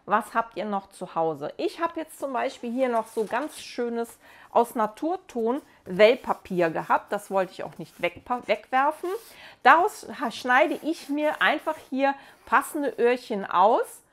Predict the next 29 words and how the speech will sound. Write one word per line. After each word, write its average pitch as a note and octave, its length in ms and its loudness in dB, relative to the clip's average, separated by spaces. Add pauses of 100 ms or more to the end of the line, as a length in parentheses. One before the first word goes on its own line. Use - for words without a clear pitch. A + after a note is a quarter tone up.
(280)
und F4 220 0
klebe C#4+ 520 -2
sie C4 300 -4 (120)
in D4+ 220 -2
die C4+ 200 -2
Wabenbälle G#3 600 2
hi-, G#3 260 -6
in A#3+ 180 -4
diese F#3+ 300 -4
Wabenbälle G3 480 0
hinein, E3 580 -4
also F3+ 280 -4
einmal F3+ 340 -4
in F3+ 160 -6
den A3 120 -4
Kopf - 280 -6
hinein. D3+ 420 -8 (2000)
Ein G#3 200 4
Muster A#3+ 400 4
gibt's A3 300 -4
da G#3+ 100 4
jetzt G3 300 -2
nicht, B3 340 2
das G3 160 -4
habe F#3+ 200 -4
ich G3+ 100 -10
jetzt F#3 200 -6
freihändig G#3+ 800 2
gemacht F3 380 -4